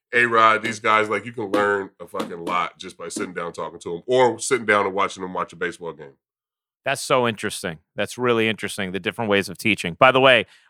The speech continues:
Speaker 2: our boy Arosa Reyna just hit a game-tying two-run homer here in the
Speaker 1: <laughs>
Speaker 2: fourth
Speaker 1: Wow.
Speaker 2: inning off Houston.
Speaker 1: It's, how
Speaker 2: This
Speaker 1: many
Speaker 2: guy.
Speaker 1: homers is that?
Speaker 2: Yeah.
Speaker 1: Six?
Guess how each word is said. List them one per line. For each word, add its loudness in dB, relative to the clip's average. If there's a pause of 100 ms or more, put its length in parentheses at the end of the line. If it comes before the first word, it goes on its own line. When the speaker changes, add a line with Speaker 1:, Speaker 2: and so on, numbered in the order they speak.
Speaker 2:
our 4
boy 4 (280)
Arosa 4
Reyna 4
just -2
hit 2
a 2
game-tying 2
two-run 0
homer 0 (540)
here 2
in 0
the -2
Speaker 1:
<laughs> -
Speaker 2:
fourth 6
Speaker 1:
Wow. 8
Speaker 2:
inning 4
off 2
Houston. -2
Speaker 1:
It's, -8
how 8
Speaker 2:
This 4
Speaker 1:
many 6
Speaker 2:
guy. 8
Speaker 1:
homers 2
is -6
that? 6
Speaker 2:
Yeah. 6
Speaker 1:
Six? 4